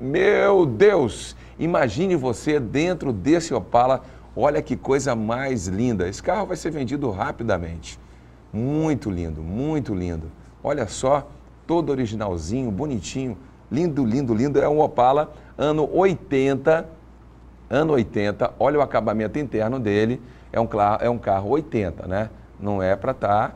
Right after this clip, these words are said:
lindo, lindo, lindo, ch-, ch-, maravilhoso, mas tá bem conservado. É um carro ano oitenta, um Opala verdinho, nove mil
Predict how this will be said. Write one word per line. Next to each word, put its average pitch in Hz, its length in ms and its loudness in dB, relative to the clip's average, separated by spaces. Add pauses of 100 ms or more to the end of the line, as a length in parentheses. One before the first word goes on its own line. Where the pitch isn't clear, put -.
(400)
lindo, 143 360 4
lindo, 143 280 2
lindo, 139 220 0
ch-, - 180 -12
ch-, - 240 -16
maravilhoso, 131 920 2
mas 117 340 -2 (260)
tá - 80 0
bem 95 200 0
conservado. 131 640 -2 (340)
É - 80 -4
um 107 120 0
carro 120 340 2
ano 131 300 2
oitenta, 123 640 2
um 139 100 0
Opala 117 420 2
verdinho, 110 720 0 (400)
nove 147 460 2
mil 135 340 2